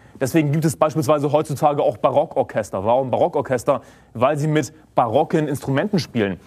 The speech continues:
Nur die Barockzeit, die liegt nicht allzu lange zurück, bezogen auf die gesamte Menschheitsgeschichte. Das heißt, in relativ kurzer Zeit haben sich Instrumente stark verändert. Barockinstrumente sind deutlich anders.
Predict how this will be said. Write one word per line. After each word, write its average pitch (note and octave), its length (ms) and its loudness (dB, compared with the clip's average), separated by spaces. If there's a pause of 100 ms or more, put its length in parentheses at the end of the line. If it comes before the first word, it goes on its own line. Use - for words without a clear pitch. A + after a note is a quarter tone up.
(240)
Nur D3 100 0
die D#3 80 2
Barockzeit, D#3+ 540 0
die C#3 60 -6
liegt E3+ 200 -4
nicht F#3 180 0
allzu - 220 0
lange E3+ 240 0
zurück, - 500 -2
bezogen C#3 380 -2
auf B2+ 160 0
die B2+ 160 -2
gesamte A#2+ 320 -2
Menschheitsgeschichte. A2+ 800 -4 (720)
Das B2+ 160 -4
heißt, E3 220 0
in D#3 140 0
relativ E3 440 -2
kurzer - 320 0
Zeit B2 340 -2 (380)
haben F3 400 0
sich C#3+ 300 0 (180)
Instrumente D3 400 -2
stark C3+ 320 -2
verändert. D3 500 0
Barockinstrumente D#3 640 0
sind C3+ 160 -2
deutlich D3+ 300 0
anders. E3 320 0